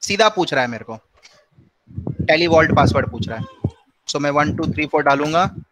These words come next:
फिर मेरे को अंकित, मेरा one two three four, data is accessible, right? चलिए, आइए। So ये हमारा हो गया।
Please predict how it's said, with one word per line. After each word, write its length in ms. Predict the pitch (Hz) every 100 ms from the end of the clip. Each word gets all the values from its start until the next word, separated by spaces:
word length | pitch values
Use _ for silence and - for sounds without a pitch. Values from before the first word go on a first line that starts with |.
| _ _ _ _ -
फिर 160 | 147
मेरे 200 | 139 139
को 140 | 139 151
अंकित, 520 | 139 135 - 165 - - - _ - - - - _ _
मेरा 160 | 131 131
one 240 | 131 131 127
two 160 | 143
three 200 | 127 143
four, 260 | 127 180 208 - - _ _ _ _ - 107 127
data 200 | 127 135
is 100 | 127
accessible, 560 | 117 - 117 107 104 104 _ _ _ _ _ _ _ _ _ - - _ _ _ _ _ _ _ - _ -
right? 180 | 160 - - _ -
चलिए, 300 | - 117 101 107 _ _ _ _
आइए। 260 | 143 123 101 - - - - _ _ - - - _ -
So 140 | 143
ये 140 | 220 220
हमारा 300 | 202 185 196
हो 160 | 175 170
गया। 180 | 185